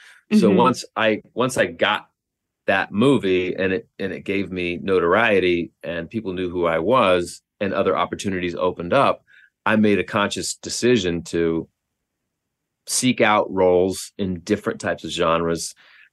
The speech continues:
Speaker 1: musicals, you know, Enchanted, Hairspray, those kinds of things to show you in a different light, or even comedies,
Speaker 2: Right.
Speaker 1: you know. I think my strengths are jumping around and moving from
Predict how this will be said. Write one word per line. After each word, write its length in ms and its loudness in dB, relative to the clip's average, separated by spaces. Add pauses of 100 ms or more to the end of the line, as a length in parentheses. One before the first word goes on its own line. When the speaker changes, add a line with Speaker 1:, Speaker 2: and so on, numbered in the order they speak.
(120)
Speaker 1:
musicals, 1080 0 (160)
you 80 -10
know, 100 -8
Enchanted, 600 -4
Hairspray, 640 0
those 160 -2
kinds 220 -4
of 80 -6
things 220 -4
to 60 -10
show 460 2
you 220 2
in 100 0
a 60 -2
different 400 -2
light, 260 -2 (240)
or 160 4
even 220 4
comedies, 420 0 (120)
Speaker 2:
Right. 60 -14
Speaker 1:
you 60 -4
know. 220 -4 (340)
I 40 -16 (140)
think 180 -6
my 160 0
strengths 800 0
are 120 2
jumping 460 2
around 560 -2 (480)
and 400 -2 (640)
moving 480 4
from 460 -2